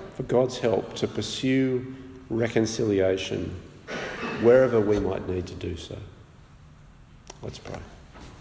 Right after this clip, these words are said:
Father, we thank you that, uh, reconciliation is your business,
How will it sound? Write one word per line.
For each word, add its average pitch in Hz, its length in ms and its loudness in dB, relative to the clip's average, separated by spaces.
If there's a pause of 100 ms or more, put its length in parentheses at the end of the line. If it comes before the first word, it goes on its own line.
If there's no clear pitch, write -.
(4000)
Father, 120 200 8
we 113 80 6
thank 139 260 2
you 123 100 4
that, 117 300 4
uh, 107 200 6
reconciliation 123 840 6
is 110 160 4
your 120 320 6
business, 123 840 2